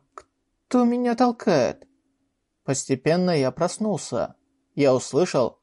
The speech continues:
как Маке сказал: "Босс, босс, давай быстрее! Уже так поздно, так что быстрее просыпайся!"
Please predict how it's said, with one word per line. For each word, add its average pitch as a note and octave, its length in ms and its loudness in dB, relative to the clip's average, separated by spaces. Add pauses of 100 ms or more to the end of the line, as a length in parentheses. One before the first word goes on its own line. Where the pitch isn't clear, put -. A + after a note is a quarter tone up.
как C#3 220 -4
Маке C#3 380 0
сказал: D#3+ 640 0 (460)
"Босс, D3 500 2
босс, E3 360 4
давай G3+ 280 4
быстрее! A3 760 2 (360)
Уже F#3 240 4
так G#3 260 0
поздно, D#3+ 540 2 (240)
так F#3 160 0
что A3 180 2
быстрее A#3 440 2
просыпайся!" G3+ 880 0